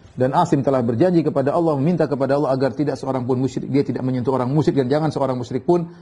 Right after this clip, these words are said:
eh, memegang dirinya. Kemudian dipegang oleh Kilab bin Talha bin Abi Talha. Ya, anaknya Talha semua tiga orang. Ya, Musafi, kemudian Abu, eh, Al-Harith, kemudian yang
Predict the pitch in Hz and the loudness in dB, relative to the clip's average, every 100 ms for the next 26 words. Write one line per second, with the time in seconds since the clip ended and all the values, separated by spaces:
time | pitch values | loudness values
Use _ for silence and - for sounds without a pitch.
0 | - - _ - 131 131 127 123 123 120 | -20 -20 _ -4 0 2 0 0 0 0
1 | 117 - 131 131 120 127 120 120 107 95 | -2 -2 0 2 2 2 2 2 2 -4
2 | - - - _ - - _ 220 262 277 | -10 -18 -20 _ -20 -20 _ 2 4 4
3 | 269 214 269 269 262 254 254 247 277 269 | 4 4 2 4 2 2 2 2 4 2
4 | 240 226 269 262 233 233 233 220 240 156 | 0 2 4 4 2 2 2 4 2 2
5 | 123 - _ _ _ 120 123 120 - 139 | -2 -6 _ _ _ -10 -10 -8 -4 -2
6 | 170 175 180 180 151 185 165 143 160 175 | 0 0 2 2 2 0 0 2 2 2
7 | 117 107 - _ _ - 135 202 - _ | 0 -6 -14 _ _ -4 -4 -4 -16 _
8 | 127 117 156 - 143 135 - _ _ _ | -4 0 0 2 0 -2 -6 _ _ _
9 | - 131 135 135 123 117 135 131 127 120 | -6 0 2 2 0 -2 0 2 2 0
10 | - - - _ _ _ - 123 120 117 | -4 -16 -20 _ _ _ -4 0 2 2
11 | 117 113 110 - 139 123 165 151 139 - | 2 0 -2 0 0 4 2 2 -2 -6
12 | - - 131 139 135 | -10 -4 0 2 0